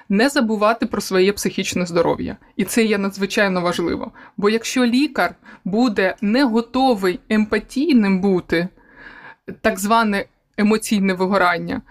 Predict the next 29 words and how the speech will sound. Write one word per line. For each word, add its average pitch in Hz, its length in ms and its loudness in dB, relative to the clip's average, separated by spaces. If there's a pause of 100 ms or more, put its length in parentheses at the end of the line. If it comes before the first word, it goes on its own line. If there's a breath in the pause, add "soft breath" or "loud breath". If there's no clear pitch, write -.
(340 loud breath)
то 226 120 2
насправді 220 760 0 (300 loud breath)
ефективності 269 720 -2
його 196 540 2
лікування, 190 600 0
його 190 340 0
роботи, 180 420 0
вона 185 240 0
буде 214 260 0
мінімальна. 190 680 0 (1120 loud breath)
Ми 202 160 0
знаємо, 208 460 0
що 185 220 -2
коли 240 420 0 (500)
пацієнт 214 540 0
приходить 226 520 0
до 196 100 0
лікаря 190 380 -2
і 190 80 -2
ще 226 200 0
не 254 200 2
почав 247 640 -2 (180)
приймати 220 480 0
пігулки, 208 800 -2
а 208 80 0
вже 220 260 2
йому 190 240 0
краще 220 580 -2 (200)
стає 196 500 0